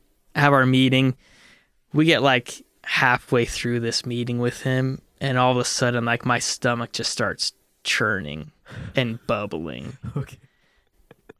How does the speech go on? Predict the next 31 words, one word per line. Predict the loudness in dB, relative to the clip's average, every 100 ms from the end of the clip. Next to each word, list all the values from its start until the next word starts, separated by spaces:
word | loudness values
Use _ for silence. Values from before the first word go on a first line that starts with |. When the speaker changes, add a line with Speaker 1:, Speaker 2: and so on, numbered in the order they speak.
| -20 -20 -20 -4 0
Speaker 2:
I | 0
think, | 0
<laughs> | -4 -10 -16 -18 -4
I | -4 _ _ _ -20 _ -2
think | 0 2
I | 2
might | 4 4 2
have | 2 2 2 -2
heard | -4 -2 -2 -6 -20 _ -12
this. | -6 -2
Speaker 1:
Uh, | -2 -2 -6 -8 -10 -8
Speaker 2:
This | -6
sounds | -4 -4 -4
familiar. | -8 -8 -8 -10 -12 -4
Speaker 1:
It's | -4 -2
a |
good | -2 -2 -2
one. | -4 -6 _ _ _ _ _
<laughs> | -6 -6 -6 -4 -4 -4 -8 -8 -20 -18 0
And | 4
just | 4 0 2
the | 4
more | 6 6 4
time | 2 2 4 6 4
passes | 4 2 2 2 2 4
on, | 4 2 4
the | 2
more | 2 4 4 4 2
uncomfortable | 0 -2 -4 -4 -2 0 0 2
I | 2
become. | 0 -2 2 4 4